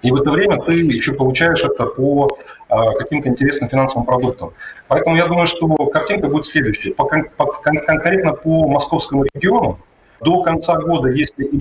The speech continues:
будет, э, падение, э, спроса, то оно будет только по тем компаниям.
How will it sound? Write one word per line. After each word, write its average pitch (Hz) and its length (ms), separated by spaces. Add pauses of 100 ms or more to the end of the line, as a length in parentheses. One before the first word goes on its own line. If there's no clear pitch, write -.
будет, 139 220 (100)
э, 117 480
падение, 147 720 (240)
э, 113 340
спроса, 139 460
то 131 140
оно 156 140
будет 160 360
только 151 180 (140)
по - 80
тем - 120
компаниям. 571 420